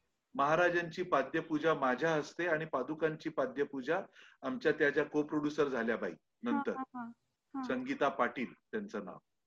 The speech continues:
Speaker 2: अच्छा.
Speaker 1: त्यांच्या मुलांनी पादुकांची हे केली,
Speaker 2: ओ.
Speaker 1: पाद्यपूजा.
Speaker 2: ओके.
Speaker 1: मी महाराजांची केली, माझ्या सद्गुरूंची, भाऊ आणि मानची मी केली.
Speaker 2: हम्म, हम्म.
Speaker 1: हे सगळं झाल्यानंतर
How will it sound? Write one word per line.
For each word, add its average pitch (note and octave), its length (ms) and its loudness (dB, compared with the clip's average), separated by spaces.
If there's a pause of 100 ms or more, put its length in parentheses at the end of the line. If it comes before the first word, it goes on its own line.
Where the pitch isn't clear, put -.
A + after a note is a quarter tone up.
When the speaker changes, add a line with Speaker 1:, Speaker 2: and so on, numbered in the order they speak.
Speaker 2:
अच्छा. B3 420 -12 (320)
Speaker 1:
त्यांच्या D#3+ 340 6
मुलांनी F#3 640 4
पादुकांची D#3+ 720 2 (220)
हे B2+ 140 0
केली, E2+ 280 -8 (280)
Speaker 2:
ओ. D4+ 340 -2
Speaker 1:
पाद्यपूजा. A#2+ 520 -2 (440)
Speaker 2:
ओके. B3 380 -12 (480)
Speaker 1:
मी F3 140 0
महाराजांची E3 680 4
केली, D#3 260 0
माझ्या D3 320 2
सद्गुरूंची, C3+ 580 -2
भाऊ A#2 300 0
आणि C#3+ 180 2
मानची C3 400 -2
मी D3 180 -8
केली. - 300 -10 (300)
Speaker 2:
हम्म, B3+ 340 -2
हम्म. A#3+ 380 -10 (1200)
Speaker 1:
हे A3 120 4
सगळं F#3+ 680 4
झाल्यानंतर D3+ 1040 2